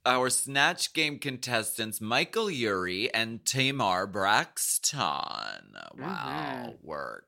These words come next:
Speaker 2: And the stars are aligning for the panel. We have Max as Sharon, Jaden as Raven-Symoné, Katya as Susie Orman.
Speaker 1: Mm-hmm.
Speaker 2: Uh, we have Violet as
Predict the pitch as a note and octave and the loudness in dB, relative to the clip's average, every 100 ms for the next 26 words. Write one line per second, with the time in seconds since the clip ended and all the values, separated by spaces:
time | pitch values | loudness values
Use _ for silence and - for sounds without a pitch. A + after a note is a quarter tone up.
0 | _ - - _ _ _ _ _ - F3 | _ -20 -20 _ _ _ _ _ 2 2
1 | F3 - F3 F3+ F3 E3+ D#3+ D#3+ D#3 D#3 | 2 8 10 10 8 6 8 8 6 6
2 | D#3+ E3 D#3+ D3 D3 D3+ C#3+ C#3+ C#3+ D3 | 2 -2 -2 -2 0 2 4 2 -2 0
3 | D3+ B2 C#3 C#3 C#3+ - C#3+ - C#3+ C3+ | 0 0 2 2 2 -6 -8 -2 0 0
4 | C3 C3 B2+ C3+ C3+ C3+ B2+ B2+ B2+ B2+ | 0 -4 -4 -4 -4 -6 -10 -6 -6 -6
5 | - C3+ B2+ C3 - F3 A3 D3+ C3+ C#3 | -10 -6 -6 -6 4 6 6 2 0 0
6 | - C3+ - D3 C3+ D3 F3+ C#3 E3+ - | -6 -4 -4 -4 2 2 4 2 -2 -10
7 | D2+ D2+ D2 F#2 F#3 D4+ _ _ _ _ | -20 -20 -14 -10 -10 -12 _ _ _ _
8 | _ _ _ D3+ D3 C#3+ C#3 C3 B2+ A#2+ | _ _ _ 6 8 10 8 6 4 0
9 | - D#3+ D#3 C#3+ C3 A#2 - C#3 C#3+ C#3 | -2 0 4 6 6 2 -12 4 6 6
10 | C3+ C#3 C3+ B2+ B2+ - | 4 2 4 4 2 -4